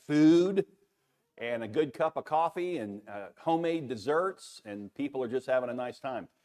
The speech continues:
Uh, but we welcome you as well, and hope you, you have a nice evening, uh, that you've had a, a good evening, and you're ready to get into the Word of God. And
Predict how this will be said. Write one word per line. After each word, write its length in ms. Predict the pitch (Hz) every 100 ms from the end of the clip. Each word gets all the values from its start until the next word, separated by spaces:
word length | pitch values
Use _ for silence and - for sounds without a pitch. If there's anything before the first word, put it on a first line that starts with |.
| _ _ _
Uh, 240 | 113 110 107
but 220 | 107 113
we 100 | 123
welcome 400 | 131 139 139 127
you 240 | 135 139
as 140 | 135 113
well, 380 | 113 104 90
and 100 | 87
hope 240 | 120 120 117
you, 200 | 120 120 -
you 160 | 113 123
have 200 | 120 113
a 60 |
nice 300 | 113 113 113
evening, 420 | 123 117 117 113 110
uh, 180 | 104
that 100 | 85
you've 160 | 101 98
had 160 | 123 127
a, 160 | 127 -
a 60 | 107
good 160 | 113
evening, 400 | 117 113 113 110
and 100 | 101
you're 80 | 95
ready 220 | 101 117
to 100 | 110
get 160 | 95 110
into 160 | 117 104
the 80 |
Word 240 | 98 104 104
of 100 | 95
God. 280 | 92 80 - _ _ _ _ _ _ _
And 340 | 107 107 107